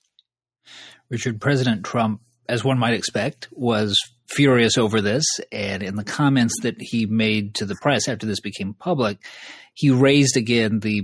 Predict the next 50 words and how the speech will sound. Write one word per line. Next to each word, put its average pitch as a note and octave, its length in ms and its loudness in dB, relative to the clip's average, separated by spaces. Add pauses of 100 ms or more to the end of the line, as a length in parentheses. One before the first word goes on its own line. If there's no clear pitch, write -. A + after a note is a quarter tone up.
(120)
prospect A2 460 -2
of G2 80 -10 (100)
firing G#2+ 640 0
Robert G#2+ 280 0
Mueller. G#2+ 220 0
Didn't C#3+ 220 2
say F3+ 200 4
he C#3 100 4
was A#2 120 0
gonna B2 160 2
do C3 240 4
it, D#2 240 -6 (460)
but A#2 400 -2
raised B2+ 460 2
it. G2 140 -4 (160)
Given F#3 340 4
the D3+ 100 4
fact D#3+ 340 0
that, B2 160 -2 (320)
sounds D3 320 2
like C3+ 100 0
from C#3 160 0
your C#3 200 6
end, C#3+ 180 2
you A#2 60 -2
do C3 160 2
think C3 200 0
there C3 100 -2
was A#2+ 140 -2
some B2 140 0
overreach B2 480 0
here, A2 300 0 (640)
is A2+ 260 -4
that B2+ 260 2 (300)
an A2 80 -2
appropriate E3+ 480 4
response? F3 480 2
Is D3 100 6
it C3+ 80 4
an B2 60 2
appropriate D#3+ 360 4
thing C#3+ 140 2
for C#3+ 60 0
the C3 80 -2
president C#3 300 2
to C3 60 -2
be - 20 -6
talking D#3 360 -4
about F#2 260 -4
publicly? - 520 -14